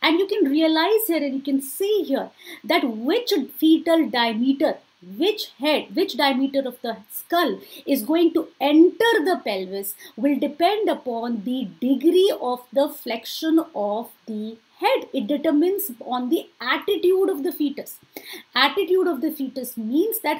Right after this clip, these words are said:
how the fetus is inside the, um, you know, inside the womb, in the sense that, you see, this is what we call as the fetal position, where all joints are flexed. I mean, the buttocks are flexed, the knees are flexed, the shoulders are flexed, the arms are flexed.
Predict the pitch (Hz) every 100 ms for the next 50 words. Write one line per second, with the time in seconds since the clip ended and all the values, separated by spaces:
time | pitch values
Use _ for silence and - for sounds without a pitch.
0 | - 262 294 415 294 311 339 269 254 277
1 | 277 415 403 - _ _ _ _ _ _
2 | 294 311 339 294 302 240 220 285 311 -
3 | 226 226 214 208 208 _ _ _ _ _
4 | _ - - 247 262 233 254 - 262 220
5 | 269 262 392 320 - 240 262 - 254 269
6 | - 240 247 - - 330 240 254 403 466
7 | 294 330 277 269 330 - 285 294 285 381
8 | 392 415 403 262 254 214 247 311 349 -
9 | _ 381 349 415 427 262 285 247 233 220
10 | 190 - - - - - - - 269 269
11 | 277 240 247 233 233 247 311 294 - 285
12 | 277 - 277 269 - 233 196 254 302 311
13 | 285 277 277 - 269 269 - 220 - 285
14 | 302 311 302 277 269 269 277 262 - 220
15 | - - 277 302 302 285 285 277 285 277
16 | 277 -